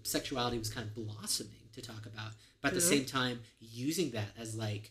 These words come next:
Speaker 1: if you do this, it will become your, your eternal
Speaker 2: Your
Speaker 1: folly,
Speaker 2: undoing.
Speaker 1: your
Speaker 2: Yeah.
Speaker 1: undoing, like, the way that that, um, was portrayed in the film, and also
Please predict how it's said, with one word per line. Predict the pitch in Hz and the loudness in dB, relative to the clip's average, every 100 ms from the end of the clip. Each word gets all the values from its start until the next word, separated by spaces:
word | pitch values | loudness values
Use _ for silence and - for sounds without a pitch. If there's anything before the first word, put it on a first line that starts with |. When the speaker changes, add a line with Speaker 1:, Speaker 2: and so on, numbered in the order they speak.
| _ _ - | _ _ 2
Speaker 1:
if | 143 - | 2 4
you | 131 117 | -4 -4
do | 117 127 | 0 0
this, | 123 110 113 | 2 2 0
it | 110 | -4
will | 113 | -4
become | 117 - 110 | -6 -8 -6
your, | 113 107 104 110 | -2 -2 -4 -6
your | 113 | -8
eternal | 107 - - 110 107 | -8 -10 -10 -10 -4
Speaker 2:
Your | 127 | -2
Speaker 1:
folly, | 117 120 | 0 0
Speaker 2:
undoing. | 117 120 113 110 | -2 -4 -4 -8
Speaker 1:
your | 113 110 | -8 0
Speaker 2:
Yeah. | 135 127 120 | 4 6 6
Speaker 1:
undoing, | 147 123 107 | 6 2 -2
like, | 110 107 110 | -2 -4 -4
the | |
way | 120 123 | -4 -4
that | 120 117 | -4 -6
that, | 117 113 110 - - _ _ _ - | -6 -6 -8 -12 -20 _ _ _ -6
um, | 110 101 98 - _ _ _ _ _ _ _ _ _ _ - | -4 -4 -6 -18 _ _ _ _ _ _ _ _ _ _ -10
was | 120 110 | -6 -6
portrayed | 107 - 117 120 | -6 -6 -4 -2
in | 147 | -4
the | - | -8
film, | 107 104 | -8 -8
and | 120 | 0
also | 127 - 151 113 | 2 4 4 2